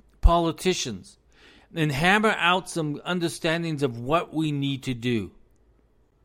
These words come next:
I understand it's a political year, and I understand you are all beating the drums of however you believe,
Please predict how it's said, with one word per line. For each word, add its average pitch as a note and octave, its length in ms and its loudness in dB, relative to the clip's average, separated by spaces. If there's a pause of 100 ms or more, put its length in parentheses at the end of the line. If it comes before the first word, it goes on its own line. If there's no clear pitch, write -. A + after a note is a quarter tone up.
(140)
I F3 200 0
understand G3+ 680 2
it's D3+ 220 -8
a D3+ 100 0
political E3 600 0
year, C#3+ 400 2 (200)
and B2+ 160 -2
I E3+ 180 4
understand F#3 680 0
you C#3 120 0
are B2+ 80 2
all E3+ 300 2
beating D#3+ 420 -2
the F#3 100 2
drums E3+ 400 0
of C#3+ 80 0
however D3+ 400 4
you F3 160 -2
believe, D3+ 500 -2